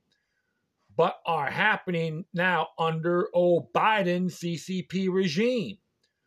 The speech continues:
Number one, Trump will lead the U S into a new war. They said, now we're in two wars under Biden and on the verge of World War Three. Two,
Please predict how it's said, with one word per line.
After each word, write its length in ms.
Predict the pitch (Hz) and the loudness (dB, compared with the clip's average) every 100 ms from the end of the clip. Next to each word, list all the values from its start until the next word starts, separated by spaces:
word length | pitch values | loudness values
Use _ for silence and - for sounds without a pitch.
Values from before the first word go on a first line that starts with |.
| _ _ _ - | _ _ _ -6
Number 280 | 156 202 214 | 0 4 4
one, 460 | 196 196 226 185 127 | 4 4 2 0 -4
Trump 320 | 175 202 - | -2 -2 -2
will 240 | 196 202 190 | -4 -2 0
lead 600 | 208 190 180 185 196 160 | 0 0 -2 -2 -4 -6
the 80 | 175 | -8
U 320 | 170 190 180 | -2 2 2
S 160 | 165 - | 2 -4
into 300 | 185 - 180 | -6 -2 0
a 40 | |
new 280 | 170 180 190 | 0 2 2
war. 600 | 175 196 190 165 120 - - _ - | 0 2 4 4 2 -4 -20 _ -4
They 180 | 156 147 | -4 -4
said, 520 | - 214 175 127 131 | -2 2 2 2 0
now 280 | 165 185 180 | 0 2 2
we're 140 | 170 | 2
in 300 | - 180 175 - _ _ _ _ _ | 0 -6 -8 -10 _ _ _ _ _
two 200 | - 269 | -6 -4
wars 460 | 233 165 139 123 117 - | 0 2 4 4 2 -6
under 300 | 160 156 151 | -6 -2 -2
Biden 580 | 127 196 190 156 156 147 _ _ _ | 2 2 2 2 0 -4 _ _ _
and 160 | - 147 | -10 -6
on 220 | 196 196 180 | -2 -2 0
the 80 | |
verge 560 | 143 156 160 175 185 175 - | 0 4 6 6 4 0 -2
of 180 | 165 | -2
World 240 | 131 135 135 | 0 -2 0
War 220 | 160 180 | 0 0
Three. 500 | 170 202 196 139 92 _ _ _ _ _ | -2 -2 -2 -4 -8 _ _ _ _ _
Two, 440 | - 262 214 120 | -2 2 2 0